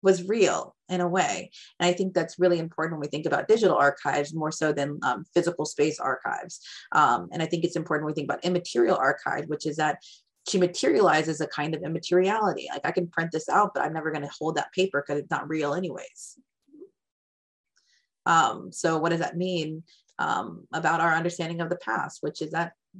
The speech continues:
like, it's gone, baby. It's, <laughs> it's here, but it's gone. Like, but it's also present. So I'm, I'm really interested in the play between those things. And, um, yeah,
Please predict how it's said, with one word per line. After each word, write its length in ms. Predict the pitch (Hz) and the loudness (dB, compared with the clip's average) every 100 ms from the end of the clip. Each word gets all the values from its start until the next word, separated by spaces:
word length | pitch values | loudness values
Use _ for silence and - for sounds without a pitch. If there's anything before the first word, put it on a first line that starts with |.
| _ _ _ _ _ | _ _ _ _ _
like, 200 | 180 175 - _ _ - | -8 -8 -10 _ _ 2
it's 200 | 185 185 | 2 6
gone, 260 | 202 208 | 4 4
baby. 340 | 156 156 180 185 - | 0 -2 -2 -6 -10
It's, 280 | 185 - - - - | -10 -8 -12 -12 -18
<laughs> 200 | - - | -16 -12
it's 100 | 190 | 0
here, 180 | 415 311 | 4 4
but 80 | |
it's 100 | 294 | 4
gone. 380 | - 262 214 147 | 6 6 6 6
Like, 220 | 170 156 _ - - - _ - | 2 2 _ -20 -20 -20 _ -12
but 160 | 175 220 | 2 4
it's 120 | 196 | 8
also 220 | 196 196 | 6 6
present. 440 | 208 240 143 110 - - - - _ | 4 4 4 -4 -8 -10 -10 -10 _
So 340 | - 190 170 | 6 8 8
I'm, 320 | 170 175 180 180 | 6 2 0 0
I'm 200 | 170 175 | 0 4
really 280 | 180 180 160 | 4 4 2
interested 420 | 170 165 - 160 | -6 -6 -4 -4
in 80 | 151 | -4
the 80 | |
play 240 | 143 - 143 | -8 -2 -2
between 400 | 139 - 139 135 | -2 -6 -8 -6
those 280 | - - - | -8 -8 -10
things. 540 | 131 131 - - - - | -8 -8 -10 -14 -12 -8
And, 400 | 147 147 - 139 - _ _ _ _ _ - | -6 -6 -8 -14 -20 _ _ _ _ _ 0
um, 420 | 151 139 123 - - 170 165 _ _ _ _ _ _ _ _ _ - - | 4 4 2 -6 -18 -20 -20 _ _ _ _ _ _ _ _ _ -20 -2
yeah, 300 | - 311 - | 2 2 2